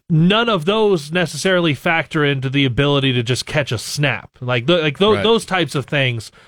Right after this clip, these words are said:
Speaker 1: So I think there, there are things that this coaching staff now has on tape that they can see with Heinrich Haarberg, that he's able to manage a game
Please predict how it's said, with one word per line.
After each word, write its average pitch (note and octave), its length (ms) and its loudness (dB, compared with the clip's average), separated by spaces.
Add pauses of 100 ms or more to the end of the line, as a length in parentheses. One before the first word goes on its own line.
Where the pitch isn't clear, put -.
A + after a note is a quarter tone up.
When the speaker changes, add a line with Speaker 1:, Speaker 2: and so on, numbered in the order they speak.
(200)
Speaker 1:
So E3 280 2
I D#3+ 120 2
think A#3+ 220 -2
there, A3 300 2
there F3+ 220 2
are E3 60 2
things G3 360 -2
that F#3+ 100 0
this E3+ 160 -2
coaching D#3+ 320 0
staff C#3+ 320 -2
now D#3+ 320 0
has D#3+ 320 0
on D3+ 140 -2
tape C#3+ 300 0
that C3 120 -2
they C3+ 140 0
can B2+ 120 -2
see E3 220 2
with D#3+ 140 2
Heinrich D3 340 -2
Haarberg, C3 440 0 (400)
that C#3 180 2
he's D3 200 -2
able G3+ 340 2
to D#3+ 80 2
manage D3+ 520 2
a C3+ 40 2
game A#2 580 0